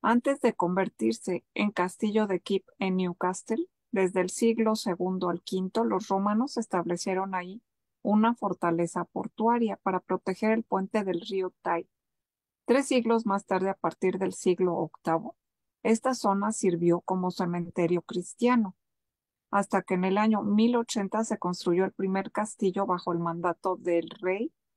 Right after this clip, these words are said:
Guillermo el Conquistador. Pero el castillo que hoy se conoce fue obra de Enrique segundo en mil ciento sesenta y ocho.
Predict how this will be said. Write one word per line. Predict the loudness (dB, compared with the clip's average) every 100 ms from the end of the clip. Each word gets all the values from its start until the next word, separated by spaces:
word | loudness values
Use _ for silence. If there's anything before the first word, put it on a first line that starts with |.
| _ _ -6
Guillermo | -4 0 2 2 2 0
el | -2
Conquistador. | -4 -6 -6 -10 -4 -4 -4 -6 -10 _ _ _ _ _ _ _ _ _ _
Pero | 2 2
el | 2
castillo | 2 0 2 0 2 0 -2 -2
que | 2 4
hoy | 2
se | 0 -6
conoce | -4 -2 0 -2 -2 -6 -6 _ _ _ _ _
fue | 0 2
obra | 4 2 0 -2
de | -2 0 0
Enrique | 0 -2 -4 0 -2 -2 _ _ _
segundo | -10 -2 0 0 0 0
en | 0 0
mil | 0 -2
ciento | -6 -2 0 0 -2 -6
sesenta | -8 -6 -6 -2 -2
y | -2
ocho. | -4 -6 -18